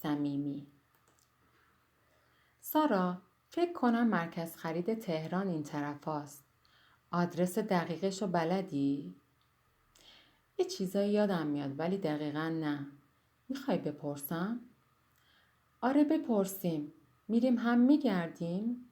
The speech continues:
هم یه چیزایی می‌خریم. باشه خوبه. وایسا بپرسم از یکی. ببخشید خانم، مرکز خرید تهران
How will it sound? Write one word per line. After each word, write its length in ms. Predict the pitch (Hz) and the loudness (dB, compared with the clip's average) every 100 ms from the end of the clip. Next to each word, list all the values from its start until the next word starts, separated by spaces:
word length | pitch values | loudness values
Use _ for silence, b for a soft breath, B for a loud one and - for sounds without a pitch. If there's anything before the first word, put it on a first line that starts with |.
| - | -8
هم 260 | 190 208 | -2 0
یه 80 | 208 | -2
چیزایی 400 | 208 175 175 156 | -2 -4 -2 -2
می‌خریم. 580 | 143 143 139 135 - - - _ _ _ _ _ b b b b _ _ | -4 -6 -8 -8 -8 -12 -16 _ _ _ _ _ b b b b _ _
باشه 460 | 190 208 220 - 247 | 0 0 0 0 -2
خوبه. 440 | - 254 240 226 220 - _ | 0 0 2 0 -4 -14 _
وایسا 360 | 185 214 - 247 | -2 -2 -2 2
بپرسم 580 | 247 247 214 196 175 | 2 2 -2 -2 -4
از 260 | 165 160 - | -6 -8 -8
یکی. 420 | 160 - - 175 - _ _ _ _ _ _ _ _ b b b b b b - | -10 -10 -12 -14 -16 _ _ _ _ _ _ _ _ b b b b b b 0
ببخشید 520 | 330 240 - 180 - | 4 4 2 -4 -4
خانم، 400 | 180 175 165 170 - _ _ - | 0 0 -2 -6 -14 _ _ -2
مرکز 460 | 180 185 185 185 | 0 0 0 -2
خرید 460 | 185 180 175 185 175 | -2 0 2 2 0
تهران 600 | 180 170 165 - 220 185 | 0 -2 -2 -2 -2 -2